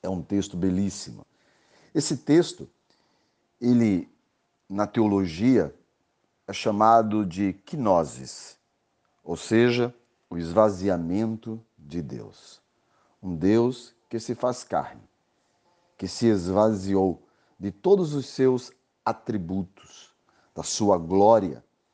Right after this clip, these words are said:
simplesmente para assumir uma forma de servo. E foi não apenas semelhante ao homem, mas reconhecido em figura humana, porque humilhou-se e foi obediente até a morte de cruz.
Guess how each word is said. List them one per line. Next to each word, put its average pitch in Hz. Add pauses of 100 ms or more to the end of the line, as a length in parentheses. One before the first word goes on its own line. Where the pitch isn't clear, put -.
(420)
simplesmente 120
para 123
assumir 123
uma 120
forma 131
de 123
servo. 95 (840)
E 90
foi 120 (260)
não 120
apenas 135
semelhante 123
ao 120
homem, 113 (480)
mas 110
reconhecido 143
em 143
figura 135
humana, 120
porque 120
humilhou-se 127 (320)
e 113
foi 123
obediente 107
até 101
a 98
morte 82
de -
cruz. -